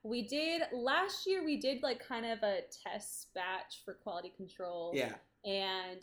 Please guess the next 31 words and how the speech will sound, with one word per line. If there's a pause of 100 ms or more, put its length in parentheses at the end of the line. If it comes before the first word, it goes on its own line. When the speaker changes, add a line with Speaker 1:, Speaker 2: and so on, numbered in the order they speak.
Speaker 1:
I
only
got,
like,
a
case
of
it,
and
it
was
just
for
the
employees
to
kind
of,
like,
see
how
it
went
and
Speaker 2:
Yeah.
Speaker 1:
everything. (320)
And
it
was
really
good.